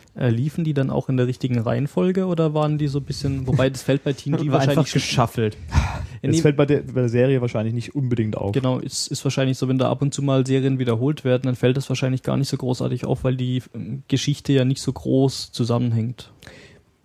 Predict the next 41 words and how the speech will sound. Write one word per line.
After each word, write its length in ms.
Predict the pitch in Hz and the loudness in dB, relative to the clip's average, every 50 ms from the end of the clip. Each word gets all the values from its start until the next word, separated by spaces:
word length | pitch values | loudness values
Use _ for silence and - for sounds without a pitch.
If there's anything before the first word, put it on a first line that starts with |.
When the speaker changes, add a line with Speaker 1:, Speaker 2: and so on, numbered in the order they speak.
| _ _ _ _ | _ _ _ _
Speaker 3:
Müsste 440 | - - 101 104 113 143 - - - | -14 -8 -2 2 2 2 2 2 2
man 180 | 139 131 127 127 | 4 4 4 6
mal 160 | 120 117 113 | 6 4 6
nachlesen, 560 | 110 107 113 135 - 143 139 143 156 165 156 | 6 4 4 4 4 2 4 4 2 0 -2
ob 300 | - 98 - - - - | -4 -6 -8 -8 -8 -4
das 200 | - 123 117 - - | -4 -4 -2 0 0
jemand 580 | 120 120 117 113 113 113 - - - - - _ _ _ _ - | 2 2 2 2 2 0 -4 -8 -16 -16 -20 _ _ _ _ -2
irgendwo 240 | - 120 117 120 113 | 0 0 2 2 0
festgehalten 720 | 110 - - 117 - - - - 113 113 110 110 - 120 113 | 0 2 0 0 0 0 -2 0 2 4 2 2 2 0 0
hat. 300 | 117 123 - - - - _ _ _ - | 0 0 0 -4 -18 -20 _ _ _ -4
Ähm, 360 | 104 107 107 107 107 107 107 - - _ _ _ _ _ _ - - - _ _ - _ _ _ _ - - | -2 0 0 0 -2 -4 -6 -8 -12 _ _ _ _ _ _ -20 -20 -20 _ _ -20 _ _ _ _ -18 -18
ich 100 | - - | -8 0
kann 180 | - 135 127 | 2 2 4
mir 80 | 123 123 | 4 2
vorstellen, 360 | - - 135 135 - - 143 123 | 4 4 4 4 4 2 2 2
dass 120 | 123 113 | 2 2
das 160 | 127 117 - | 0 -2 -2
Z 180 | - - 135 - | 0 0 2 2
D 60 | 123 | 2
F 180 | - 123 - - | 0 0 -2 -2
das 260 | - 123 117 - - | -2 -2 -2 -4 -6
schon 240 | - - 135 117 120 | -6 -4 -4 -2 0
ganz 200 | 120 113 110 - | 0 -2 0 0
gut 140 | 139 123 117 | 0 0 2
hingekriegt 500 | 131 135 160 160 - - 151 151 - - | 0 -2 -2 -4 -4 -6 -8 -8 -6 -6
hat. 240 | 165 170 - - - _ _ _ _ _ _ _ _ _ _ _ _ _ _ _ _ _ _ _ _ _ _ _ _ _ _ _ - - - | -6 -6 -6 -12 -20 _ _ _ _ _ _ _ _ _ _ _ _ _ _ _ _ _ _ _ _ _ _ _ _ _ _ _ -18 -10 -4
Ja, 160 | 104 101 104 104 | -2 0 0 2
kann 140 | - 120 | 2 2
man 60 | 117 120 | 4 4
im 40 | |
Nachhinein 340 | 117 117 127 127 135 117 110 113 | 4 4 4 4 4 2 2 0
nicht 100 | 110 - | -2 -2
mehr 100 | 117 110 | -2 -2
so 120 | 107 107 | -2 -2
gut 180 | 104 107 101 - | -4 -4 -6 -4
sagen. 380 | - 98 104 104 101 101 98 - - - - - | -4 -4 -4 -4 -6 -8 -10 -12 -16 -18 -12 -6
Speaker 1:
Hm. 80 | 131 | -4
Speaker 3:
Also 140 | 120 107 120 | -2 -2 -2
vermutlich 460 | 110 - 135 127 131 156 165 156 135 - | 0 0 2 4 4 4 4 2 0 2
gab's 260 | - 120 120 - - | 4 2 2 2 0
dann, 340 | - 120 117 117 113 113 | -2 -2 0 -2 -4 -6